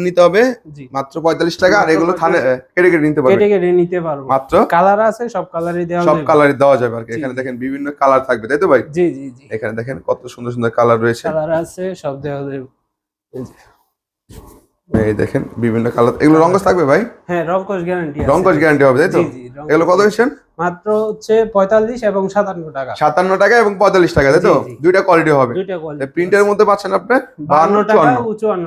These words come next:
Speaker 2: টাকা।
Speaker 1: আর এখানে হবে পঁয়তাল্লিশ টাকা এবং সাতান্ন টাকা।
Speaker 2: সাতান্ন টাকা।
Speaker 1: আর চারটা কোয়ালিটির গা-, কাপড় হবে।
Speaker 2: কাপড় হবে।
Speaker 1: আপনারা যারা অল্প পুঁজি নিয়ে ব্যবসা করতে চাচ্ছেন,
Speaker 2: জি, জি।
Speaker 1: অবশ্যই মা লক্ষ্মী বস্ত্রালয়ে চলে আসবেন।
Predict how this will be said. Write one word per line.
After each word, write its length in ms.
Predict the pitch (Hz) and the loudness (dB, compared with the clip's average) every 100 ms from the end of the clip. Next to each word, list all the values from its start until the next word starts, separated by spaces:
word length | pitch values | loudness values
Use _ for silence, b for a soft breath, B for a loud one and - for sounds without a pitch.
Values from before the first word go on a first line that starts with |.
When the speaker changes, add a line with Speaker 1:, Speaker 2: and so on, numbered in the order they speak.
| 139 | -10
Speaker 2:
টাকা। 180 | 139 117 | -14 -4
Speaker 1:
আর 100 | 131 | -2
এখানে 220 | 135 160 | 0 0
হবে 140 | 175 | 0
পঁয়তাল্লিশ 380 | 185 170 165 175 | 0 2 4 2
টাকা 160 | 196 190 | 2 2
এবং 160 | 196 254 - | 4 2 -2
সাতান্ন 380 | - 160 165 147 | -4 -2 2 2
টাকা। 160 | 135 180 | 2 2
Speaker 2:
সাতান্ন 220 | 180 147 | 0 -4
টাকা। 200 | 135 123 | -10 -14
Speaker 1:
আর 120 | 113 151 | -8 -2
চারটা 360 | 196 202 - 190 | 0 0 -2 -2
কোয়ালিটির 400 | - 170 170 170 | 2 2 4 4
গা-, 280 | 160 156 135 | 6 4 4
কাপড় 260 | 165 160 151 | 0 2 2
হবে। 160 | 139 240 | 2 0
Speaker 2:
কাপড় 300 | 156 165 151 | -2 -8 -10
হবে। 180 | 143 117 | -12 -4
Speaker 1:
আপনারা 300 | 131 - 143 | -4 0 -2
যারা 200 | 135 139 139 | 2 2 2
অল্প 240 | 156 165 165 | 2 0 -4
পুঁজি 220 | 175 175 | -4 -2
নিয়ে 160 | 170 | 0
ব্যবসা 220 | 147 143 160 | 0 0 0
করতে 180 | 170 165 | -2 -2
চাচ্ছেন, 240 | 170 185 | -2 0
Speaker 2:
জি, 40 | 170 | 0
জি। 60 | |
Speaker 1:
অবশ্যই 400 | 151 156 120 170 | 2 0 -2 -2
মা 120 | 165 147 | 2 2
লক্ষ্মী 240 | 143 - | 2 0
বস্ত্রালয়ে 360 | 131 131 131 123 | -4 -2 -2 -2
চলে 160 | 131 123 | 0 0
আসবেন। 280 | 113 123 | 0 -4